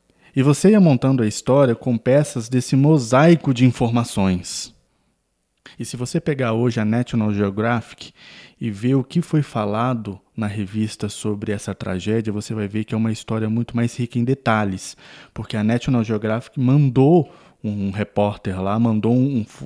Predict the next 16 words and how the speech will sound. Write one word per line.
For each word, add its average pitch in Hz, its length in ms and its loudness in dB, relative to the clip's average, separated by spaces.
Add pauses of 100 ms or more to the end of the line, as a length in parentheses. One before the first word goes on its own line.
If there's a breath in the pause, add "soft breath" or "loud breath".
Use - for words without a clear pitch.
um 107 160 -2
fotógrafo 120 760 0
lá, 113 280 -2 (320 loud breath)
e 117 80 0
ele 127 120 4
passou 117 560 -4
semanas 135 920 2 (360 soft breath)
colhendo 123 340 0
informação, 113 840 -2 (420 loud breath)
colhendo 117 440 0
registros, 110 920 -4
colhendo 113 540 -4 (340)
imagens, 131 1000 4 (460 loud breath)
e 120 80 -6
que - 160 -4
ele 127 180 0